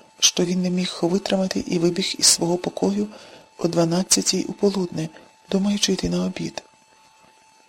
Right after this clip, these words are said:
Переходячи першим поверхом, він побачив, що двері школи відчинились, і зсередини вийшли чотири панночки з нотами під пахами. Це були учениці, що по скінченні лекції йшли до домів.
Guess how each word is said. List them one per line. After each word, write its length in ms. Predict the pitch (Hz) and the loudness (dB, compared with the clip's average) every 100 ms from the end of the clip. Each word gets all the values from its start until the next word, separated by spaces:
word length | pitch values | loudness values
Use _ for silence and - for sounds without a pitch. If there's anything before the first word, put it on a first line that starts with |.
| _ _ - | _ _ -4
Переходячи 560 | 165 165 180 170 175 | -2 0 2 2 2
першим 380 | - 170 - 165 | 0 4 6 4
поверхом, 500 | 180 190 170 - - | 0 -2 -2 -4 -4
він 200 | 170 175 | -2 0
побачив, 480 | 170 170 202 - - - - | 0 0 2 2 0 -8 -4
що 200 | - 196 | 0 2
двері 240 | 202 202 | 4 4
школи 360 | 190 - 196 196 | 2 2 0 0
відчинились, 720 | 196 - 226 196 160 160 - | 0 0 0 0 0 -2 -2
і 40 | |
зсередини 540 | - - 196 226 196 190 | 0 2 4 2 2 0
вийшли 360 | 196 - 190 190 | 4 2 2 -2
чотири 380 | - - 233 240 | -2 0 0 0
панночки 640 | - 170 165 165 - - | -2 -2 -2 -2 -2 0
з 100 | - | 0
нотами 460 | 170 214 214 220 208 | 2 0 -2 -4 -4
під 180 | - 170 | -6 -6
пахами. 540 | - 156 - - 165 175 _ _ _ _ _ _ - | -2 -2 -4 -8 -10 -12 _ _ _ _ _ _ -6
Це 200 | - - | 2 4
були 200 | 190 190 | 4 4
учениці, 640 | 185 190 185 214 208 160 - - - - - | 4 4 2 0 0 -2 -4 -12 -20 -20 0
що 320 | - - 185 | 4 6 4
по 140 | 175 180 | 4 2
скінченні 580 | - 190 185 185 185 | 2 0 2 2 2
лекції 580 | 175 196 208 - 180 165 - - | 2 0 0 -2 0 -2 -6 -8
йшли 520 | 180 175 - 180 202 | 2 6 6 4 2
до 120 | 202 | 2
домів. 360 | 190 202 202 - | 2 2 0 -2